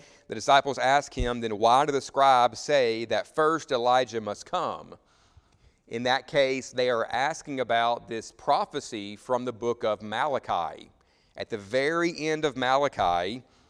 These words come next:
chapter four and verse five, this is the very last writing, the last book of the Old Testament. These were the parting words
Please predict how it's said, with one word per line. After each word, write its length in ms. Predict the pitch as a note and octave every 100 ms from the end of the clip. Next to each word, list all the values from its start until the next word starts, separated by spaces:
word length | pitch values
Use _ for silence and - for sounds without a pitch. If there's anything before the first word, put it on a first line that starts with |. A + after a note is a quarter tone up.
| _ _
chapter 360 | - A#2 - C#3+
four 300 | - C#3+ C#3
and 100 | C3
verse 240 | B2 A#2 -
five, 640 | D#3+ C#3 F2+ F#2 A2+ - _ _ _ _ _ A2+
this 180 | A#2
is 120 | C#3 G#2+
the 160 | A#2+
very 500 | G#2 A#2 C3+ C#3+ C#3+
last 760 | C3+ C3+ C3+ C#3 C3+ - - - _ -
writing, 560 | G#2+ A#2+ B2 F#2+ F#2
the 80 | F#2
last 800 | F#2 A2 B2 C#3 C3+ - - - _ -
book 640 | F#2+ D3+ C3 G#2+ - - _ _
of 180 | A2+ B2
the 120 | B2+
Old 180 | B2+ B2
Testament. 420 | B2+ B2 - F#2+
These 140 | A#2 C3
were 80 |
the 80 | G#2
parting 540 | - - D#3 E3+ D#3 C#3
words 640 | D#3+ C#3+ A#2+ A2+ A2+